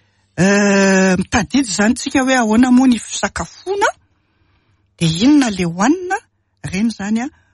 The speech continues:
fomba anankiray a, entina mikarakara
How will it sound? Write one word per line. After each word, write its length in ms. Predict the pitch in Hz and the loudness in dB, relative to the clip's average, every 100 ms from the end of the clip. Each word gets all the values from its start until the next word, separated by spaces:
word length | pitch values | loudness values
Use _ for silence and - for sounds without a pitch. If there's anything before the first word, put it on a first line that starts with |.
| _ | _
fomba 640 | - - - - 349 311 247 | -18 -16 -12 -2 0 2 2
anankiray 640 | 220 - - - 269 269 | 0 -4 -12 -8 -4 -2
a, 100 | 285 - _ _ - | -4 -6 _ _ -8
entina 440 | 208 226 - 247 254 - _ - | -6 -6 -4 -2 -2 -8 _ -10
mikarakara 960 | 165 - 196 190 - 226 233 233 240 | -10 -6 -6 -8 -8 -4 -4 -2 -4